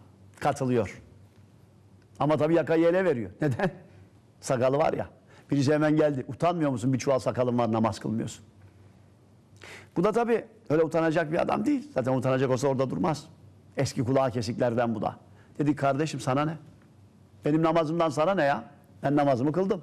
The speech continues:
Bu da," dedi, "cenaze namazı. Zaten farz-ı kifaye işte kılanlar var. Sen kimsin ki bana hesap soruyorsun?" dedi. Öyle deyince o da güya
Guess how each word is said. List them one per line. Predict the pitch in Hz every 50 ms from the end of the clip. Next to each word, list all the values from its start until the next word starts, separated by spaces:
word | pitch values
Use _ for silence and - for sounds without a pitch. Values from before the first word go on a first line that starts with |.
| - -
Bu | 135
da," | 143 135
dedi, | 127 127 143 139
"cenaze | 156 160 170 165 165 160 196 190
namazı. | - 131 120 113 107
Zaten | 131 127 - 143 131
farz-ı | 127 131 127 127 147 156
kifaye | 165 151 165 165 165 151
işte | 135 - - 143
kılanlar | 135 151 165 160 165 170 175 180
var. | 156 151 - - - - - - - - - - - - - - - - - - - - - - -
Sen | - - 180 185 190
kimsin | 143 208 262 247 240 240 226
ki | 190 214 190 170 165
bana | 160 151 147
hesap | 139 127 - 147 135 135
soruyorsun?" | - 135 127 127 123 113 - - 117
dedi. | 107 107 101 131 - - - - - - - - - - - - - - - - - -
Öyle | 143 165 175 180 160 147
deyince | 165 180 220 196 196 214 143 101 92 - - - - - - - - - - - - - - - - - - - - - - - - - - - - - - - -
o | 131 120
da | 143
güya | 123 123 135 143 147 143 127